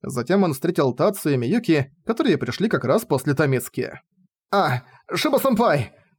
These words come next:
Кента счастливо обернулся и посмотрел на Тацию. Он не обратил внимания на стоявшую рядом Миюки. Очень необычно. Тация, чувствуя себя чуть неуютно под этим глубоким интересом в его невинном взгляде, спросил Кента:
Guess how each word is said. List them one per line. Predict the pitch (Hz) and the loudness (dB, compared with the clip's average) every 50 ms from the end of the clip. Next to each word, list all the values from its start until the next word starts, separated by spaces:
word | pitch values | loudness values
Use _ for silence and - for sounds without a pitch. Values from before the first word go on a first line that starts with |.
| _ _ _ _ | _ _ _ _
Кента | - 151 202 226 208 202 185 156 | -2 0 0 0 0 0 0 -2
счастливо | - - 202 208 202 - 180 165 151 143 | 0 0 -2 -2 0 0 2 2 2 2
обернулся | 131 123 123 131 196 254 240 202 - 165 | 2 0 0 0 0 0 0 -2 -2 -4
и | 139 | -4
посмотрел | 131 123 - 143 139 131 - 165 139 | -4 -2 -2 -2 -2 0 0 0 0
на | 127 117 | 0 0
Тацию. | 113 - 226 226 - - - 160 147 139 131 - _ _ _ _ _ - | 0 0 -2 -2 -2 0 2 2 2 2 0 -2 _ _ _ _ _ -4
Он | 277 285 262 | -2 0 0
не | 254 | 2
обратил | 254 226 214 196 156 135 123 | 0 0 0 0 0 -2 -2
внимания | 113 117 117 123 151 185 165 | -2 -2 -2 0 0 2 2
на | 139 131 | 0 -2
стоявшую | 127 - - 123 120 156 - - 311 220 | -2 -4 -6 -4 -4 -4 -2 0 0 0
рядом | 143 131 135 135 | 2 0 2 2
Миюки. | 143 151 151 139 135 127 120 - 131 98 - - - _ _ _ _ _ _ _ - | 2 2 2 2 2 0 0 -2 -6 -6 -8 -12 -20 _ _ _ _ _ _ _ -2
Очень | 147 147 135 - 160 147 143 | -2 -2 0 0 0 2 2
необычно. | 139 143 135 127 151 160 - - - 135 - - _ _ _ _ _ _ _ _ _ _ _ | 2 2 2 2 0 -2 -2 -4 -10 -10 -14 -16 _ _ _ _ _ _ _ _ _ _ _
Тация, | - 139 170 190 - - 196 185 185 180 185 185 | -2 -2 -2 -2 0 0 2 2 4 2 0 -2
чувствуя | - - 160 156 - - 147 139 | -2 -2 -2 -2 -2 0 -2 -2
себя | - - 131 135 127 | -2 0 0 0 0
чуть | - - 139 135 | 0 -2 -4 -2
неуютно | 143 139 135 131 135 156 156 151 139 | 0 2 2 4 2 2 2 0 -2
под | - 127 123 131 | -2 0 0 0
этим | 139 135 143 135 127 | 0 0 0 0 0
глубоким | 123 139 143 139 139 131 - 143 131 127 | 0 0 0 2 0 0 0 0 0 0
интересом | 120 - 127 135 160 165 - 156 135 123 | -2 -2 0 0 0 0 0 0 -2 -2
в | 117 | 0
его | 131 143 135 135 135 | 0 0 2 2 2
невинном | 135 135 135 143 139 135 127 123 | 2 2 2 2 2 0 0 -2
взгляде, | 117 120 127 131 156 165 147 147 139 120 - _ _ _ _ _ - | -2 -2 0 2 2 4 4 4 2 0 -2 _ _ _ _ _ -18
спросил | - - - 160 147 131 - 214 156 131 | -12 -4 0 0 0 2 2 2 2 2
Кента: | - 151 131 117 113 - 113 - - | 0 0 -2 -2 -4 -6 -8 -10 -12